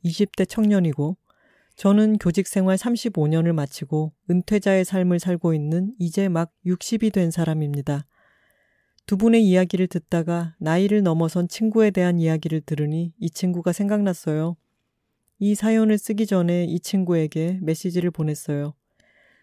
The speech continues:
"나 그대를 친구라 생각하는데 그대의 생각은 어떠냐?" 했더니 "당연히 친구지요."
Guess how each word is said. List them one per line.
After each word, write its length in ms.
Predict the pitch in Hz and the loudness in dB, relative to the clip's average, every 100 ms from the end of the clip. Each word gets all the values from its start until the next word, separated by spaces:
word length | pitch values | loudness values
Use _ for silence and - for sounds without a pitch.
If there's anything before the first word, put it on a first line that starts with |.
| _ - | _ 0
"나 260 | 185 208 | 2 2
그대를 460 | - 175 185 190 196 | 0 0 2 2 -2
친구라 480 | - 247 233 233 220 | -2 -2 0 0 0
생각하는데 920 | 196 185 175 175 165 151 165 165 160 _ | 0 -2 -2 -2 0 0 0 -2 -4 _
그대의 380 | - 180 214 220 | -4 2 4 2
생각은 460 | 214 190 175 165 170 | 0 -2 -2 -2 -4
어떠냐?" 640 | 135 - 151 151 139 139 _ - | -4 -2 0 0 -2 -6 _ -8
했더니 440 | 175 170 165 170 - _ _ _ _ - | -4 -2 -2 -4 -8 _ _ _ _ -12
"당연히 420 | - 165 190 208 | 0 4 4 2
친구지요." 800 | 214 247 247 240 202 175 180 170 | 0 -2 -2 0 2 2 2 -2